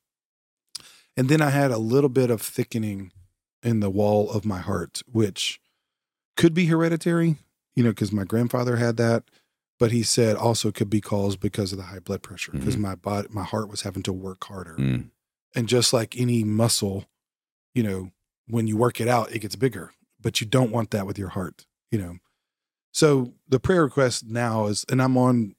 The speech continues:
Speaker 1: medication to get my blood pressure down, which I haven't historically had
Speaker 2: Mm-hmm.
Speaker 1: high blood
Speaker 2: Right.
Speaker 1: pressure. Um,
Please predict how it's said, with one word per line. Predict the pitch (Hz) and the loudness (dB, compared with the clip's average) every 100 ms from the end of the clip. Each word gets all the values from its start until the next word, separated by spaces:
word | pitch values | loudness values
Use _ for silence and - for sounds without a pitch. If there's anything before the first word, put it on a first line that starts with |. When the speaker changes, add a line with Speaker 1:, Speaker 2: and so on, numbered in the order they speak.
| - | -16
Speaker 1:
medication | 110 120 123 127 117 107 - 110 | -6 0 2 2 2 2 2 2
to | 101 | 0
get | 110 | -2
my | 110 107 | -2 0
blood | 107 104 | 0 0
pressure | 107 95 110 | -2 0 -2
down, | 98 92 87 98 | -2 -4 -2 2
which | 120 | 4
I | 151 | 4
haven't | 139 165 156 - | 2 2 0 -2
historically | 113 - 127 123 120 95 | -4 0 0 2 0 -2
had | 104 117 101 87 | -2 -2 -2 -4
Speaker 2:
Mm-hmm. | - 67 71 - _ | -4 0 -2 -4 _
Speaker 1:
high | - 107 | -4 -2
blood | 98 95 - | -2 -4 -2
Speaker 2:
Right. | 98 | -2
Speaker 1:
pressure. | - 92 92 _ _ _ _ _ _ _ - | -2 -6 -12 _ _ _ _ _ _ _ 0
Um, | 117 104 98 101 95 | 2 2 0 -2 -4